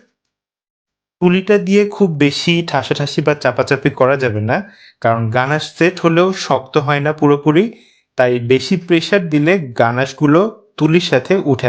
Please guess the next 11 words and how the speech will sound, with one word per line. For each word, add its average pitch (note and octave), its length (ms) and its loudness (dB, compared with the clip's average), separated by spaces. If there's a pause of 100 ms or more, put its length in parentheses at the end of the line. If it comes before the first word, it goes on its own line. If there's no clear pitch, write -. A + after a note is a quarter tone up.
আসবে। G#2 260 -4 (1600)
এই B2 120 4 (120)
কাজটা D#3+ 360 0 (120)
খুব F3+ 120 2 (160)
সময় D#3+ 400 0
নিয়ে F3 160 2 (160)
বসে B2 320 2
থেকে D3+ 180 0 (140)
করবেন, B2+ 300 2 (500)
তাহলে A2+ 260 -2 (140)
পারফেক্ট A#2+ 420 0